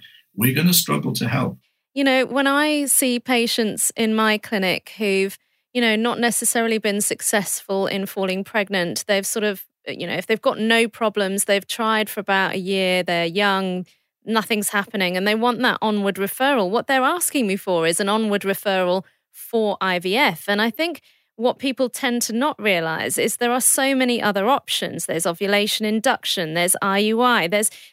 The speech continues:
Speaker 2: there's so many other options to conceive before or aside from I V F, aren't there? And, and I think that's important to talk about.
Speaker 1: Oh, it is, again, because we're trying to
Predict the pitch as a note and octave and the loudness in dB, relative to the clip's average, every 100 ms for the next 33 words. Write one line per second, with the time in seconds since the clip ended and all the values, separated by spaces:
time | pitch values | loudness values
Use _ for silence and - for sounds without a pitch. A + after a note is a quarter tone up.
0 | - B3+ - D4 E4 F4 D4+ C#4 C4 B3+ | 0 2 4 4 4 2 2 2 2 2
1 | A3+ A#3 - - C4 F#3 E3 B2 - _ | 2 2 2 0 0 0 0 0 0 _
2 | - A#3+ - G#3 G#3 E4 D#4+ F3 - F#3 | -4 -2 0 2 2 4 2 0 -2 -6
3 | - _ _ _ - A3 G3+ C4+ B3 - | -8 _ _ _ -10 -8 -4 -2 -2 0
4 | B3+ B3 A3+ A3 - G#3 G3+ G3+ G3+ - | 0 2 2 0 0 0 2 2 0 -4
5 | G#3 - A#3 C4+ C4 - G3+ F#3 - F#3 | 0 2 4 4 2 0 -4 -2 -2 -2
6 | F#3 - - - - _ _ _ - C4 | -2 -6 -8 -10 -16 _ _ _ 0 2
7 | A#3 F#3+ F3+ G#3 A3 A3+ A#3+ A#3+ - B3+ | 2 0 2 0 0 0 0 -2 0 0
8 | C#4 D4 C#4 - A3+ A#3 G3 G3 G#3 - | 0 0 0 2 0 0 -2 -2 -2 -2
9 | C#4 A#3 E3+ - - _ _ _ - C3 | -2 -2 -4 -8 -12 _ _ _ 2 4
10 | B2 D3 B2 - - _ _ - B2 D#3 | 4 2 0 -4 -14 _ _ -10 -2 2
11 | C3 F#2 - B2 B2 B2 - G2 G2 A#2+ | 2 0 -2 -2 0 0 0 -2 -2 0
12 | - C3 B2+ B2 | 0 2 2 0